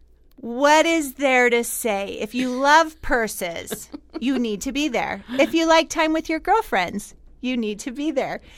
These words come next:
Speaker 1: If you like El Dorado's raviolis, you need to be there. Doughboy's Donuts. And just a great way to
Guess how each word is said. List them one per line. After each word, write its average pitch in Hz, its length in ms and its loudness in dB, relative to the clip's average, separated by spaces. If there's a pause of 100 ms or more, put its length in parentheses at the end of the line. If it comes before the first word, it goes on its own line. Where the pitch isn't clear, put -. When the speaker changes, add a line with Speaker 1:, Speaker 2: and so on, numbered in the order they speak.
(220)
Speaker 1:
If 233 160 -10
you 269 120 -4
like 262 300 -2
El 262 140 0
Dorado's 254 480 2
raviolis, 240 960 0
you 202 160 -8
need 180 160 -8
to 175 80 -14
be 180 180 -12
there. 220 400 -2
Doughboy's 226 480 0
Donuts. 269 680 2 (760)
And 277 460 4 (260)
just 320 300 -4
a 285 60 -2 (180)
great 294 460 -2
way 233 260 0
to 226 540 -6